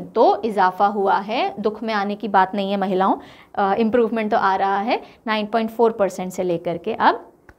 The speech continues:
सेवनटीन पॉइंट वन परसेंट पे पहुँचे हैं आप दो हज़ार चौदह से इक्कीस में।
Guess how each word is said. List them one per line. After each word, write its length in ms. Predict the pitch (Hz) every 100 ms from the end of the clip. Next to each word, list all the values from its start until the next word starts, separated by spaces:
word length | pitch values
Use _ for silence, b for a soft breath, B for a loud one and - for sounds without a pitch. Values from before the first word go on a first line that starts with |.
| -
सेवनटीन 400 | 240 240 220 202
पॉइंट 220 | 170 175
वन 160 | 170 175
परसेंट 320 | 175 175 180
पे 100 | -
पहुँचे 360 | 339 226 175 180
हैं 80 | 180
आप 60 |
दो 120 | 190
हज़ार 200 | 185 180
चौदह 280 | 180 175 185
से 120 | -
इक्कीस 380 | 427 - - -
में। 80 | -